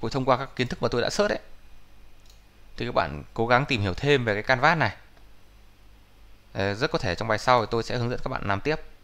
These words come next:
cái bài này, vẽ giao diện. Đó. Như vậy chúng ta đã vẽ được một cái giao diện rất là đẹp, chia thành chín ô, có nút X, nút O rồi, chúng ta đã vẽ được cái ảnh đó rồi. Đó, và trong bài sau tôi sẽ hướng dẫn các bạn là khi click vào cái,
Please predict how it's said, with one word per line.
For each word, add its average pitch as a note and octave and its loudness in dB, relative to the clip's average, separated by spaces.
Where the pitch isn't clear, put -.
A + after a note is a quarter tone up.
cái - -6
bài G2+ 2
này, F#2+ -2
vẽ - -4
giao G#2+ 0
diện. - -4
Đó. - 6
Như D3 -2
vậy B2+ 6
chúng B2+ -2
ta D3+ 8
đã C#3+ 4
vẽ D3+ 2
được B2 0
một A#2 0
cái A#2+ 2
giao C3+ 0
diện B2+ -2
rất E3+ 0
là D3 2
đẹp, A2+ 2
chia D3 2
thành A#2+ 2
chín B2+ 0
ô, D3 4
có A#2+ 6
nút E3 0
X, F#3 -4
nút E3 -4
O C#3 4
rồi, A2+ 4
chúng A#2+ -6
ta B2 6
đã - 2
vẽ B2+ 0
được D3 -2
cái A#2+ 2
ảnh F2+ -2
đó F#2 0
rồi. G#2+ 0
Đó, G#2+ 6
và B2 4
trong C3 2
bài B2 4
sau B2+ 4
tôi B2 -2
sẽ A#2+ -6
hướng A#2+ -2
dẫn C3+ -2
các D3+ -4
bạn C3 0
là G2+ 0
khi C#3 -4
click A#2+ 0
vào A2 4
cái, A#2+ -2